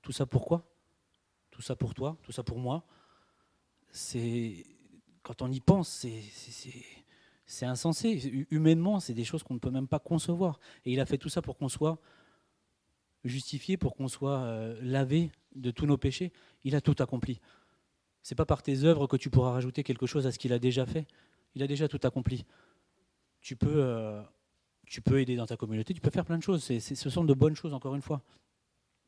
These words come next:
Euh, tu peux partir en vacances, tu as le droit de partir en vacances. Mais voilà, que la première place soit toujours celle de Dieu. C'est que le seul repos qui sera possible d'avoir, c'est lui. Il a tout accompli à la croix.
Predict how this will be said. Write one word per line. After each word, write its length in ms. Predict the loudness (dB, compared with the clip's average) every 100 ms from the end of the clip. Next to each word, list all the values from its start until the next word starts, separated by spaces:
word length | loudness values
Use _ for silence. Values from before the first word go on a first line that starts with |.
| -16
Euh, 120 | -12 -12
tu 120 | -12
peux 100 | -2
partir 280 | 0 2 2
en 40 |
vacances, 280 | 2 2 0
tu 100 | -2
as 20 |
le 40 |
droit 100 | -2
de 40 | -4
partir 220 | -6 -6
en 20 |
vacances. 280 | -6 -6 -10 -16 -20 -20 -20 -20 -20 _ _ _
Mais 240 | -2 -2 -6 _ _ _ -6
voilà, 260 | -4 -4 -10 _ -4
que 80 | 0
la 120 | 2
première 380 | 4 4 4 2
place 440 | 0 -2 -4 -14 -20 _ -8
soit 180 | -4
toujours 300 | 0 2 2
celle 180 | 0 -2
de 80 | -2
Dieu. 260 | -2 -4 -8 -12
C'est 140 | -8 -4
que 100 | -2
le 40 |
seul 200 | 2 2
repos 320 | 2 0 -4
qui 140 | -6 -8
sera 180 | -6
possible 340 | -4 -4 -4 -6
d'avoir, 280 | -2 -2 -4
c'est 140 | -6
lui. 200 | -6 -8 -14 _ -8
Il 60 |
a 60 | -6
tout 140 | -4 -4
accompli 340 | -4 -6 -4
à 40 | -4
la 100 | -6
croix. 280 | -8 -10